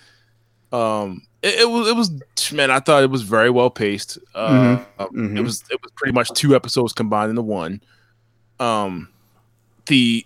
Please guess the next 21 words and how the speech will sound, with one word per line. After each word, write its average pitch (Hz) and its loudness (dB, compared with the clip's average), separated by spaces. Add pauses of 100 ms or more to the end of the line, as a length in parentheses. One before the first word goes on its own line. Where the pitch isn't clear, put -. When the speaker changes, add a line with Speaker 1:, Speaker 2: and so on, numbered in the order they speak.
Speaker 1:
everybody 139 4
got 120 2
time, 104 0
I 101 -4
think. 101 -10 (120)
I 120 -10
think 123 -6
everybody 123 -2
got 107 -4
some 104 -10
time, 92 -8 (840)
um, 101 -6
for 127 -2
the 113 2
most 110 0
part. 92 -2 (100)
<clears throat> - -6
Even 143 0
if, - -6
you 143 -6
know, 98 -4